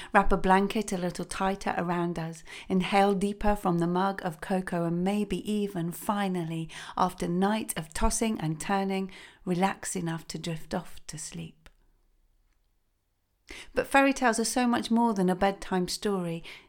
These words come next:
They can be, in their own very special way, a wonderful container that will beautifully hold any task we place on them.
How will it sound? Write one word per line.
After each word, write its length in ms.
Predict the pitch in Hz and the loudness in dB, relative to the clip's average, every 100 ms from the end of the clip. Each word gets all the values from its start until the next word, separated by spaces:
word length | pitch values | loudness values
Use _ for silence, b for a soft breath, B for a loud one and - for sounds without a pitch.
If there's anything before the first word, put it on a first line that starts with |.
| - | -4
They 120 | 220 | -2
can 240 | 214 220 | 2 2
be, 180 | 208 233 | 4 2
in 240 | 233 202 202 | 2 2 4
their 160 | 196 - | 2 4
own 340 | 220 220 208 | 4 4 2
very 320 | 190 214 226 | 2 2 0
special 420 | 202 - 220 - 190 | -2 -2 -2 0 2
way, 220 | 190 185 | 2 2
a 80 | 196 | -2
wonderful 680 | 185 202 240 254 233 - | -2 4 6 6 2 -4
container 680 | 185 196 185 - 220 202 175 | -4 -2 -2 0 0 2 0
that 200 | 160 - | -2 -6
will 160 | 185 185 | -8 -6
beautifully 680 | 208 240 285 277 - - 196 | -6 -2 0 0 -4 -4 -4
hold 380 | 190 214 185 180 - | 0 0 0 -2 0
any 240 | 240 233 | 2 0
task 480 | - 240 220 185 - | -2 -2 -2 -2 -6
we 120 | 175 | -8
place 360 | - 208 - 190 | -6 -6 -6 -6
on 140 | 165 | -4
them. 260 | 160 156 | -4 -6